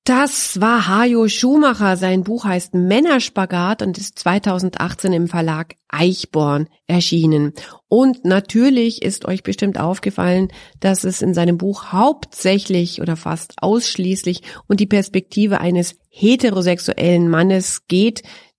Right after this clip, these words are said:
der eben aus der Babyboomer-Generation stammt, um seine Perspektive mit Mannsein, mit Rollenvorbildern, mit will ich vielleicht ein anderes Leben führen.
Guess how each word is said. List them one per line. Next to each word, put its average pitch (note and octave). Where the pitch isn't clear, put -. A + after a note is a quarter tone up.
der F3+
eben F3+
aus E3
der F3+
Babyboomer-Generation E3
stammt, E3
um E3
seine F3
Perspektive F#3+
mit F3+
Mannsein, F#3
mit E3+
Rollenvorbildern, E3
mit E3
will F3+
ich F3+
vielleicht D#3+
ein F3
anderes D#3+
Leben D#3
führen. D3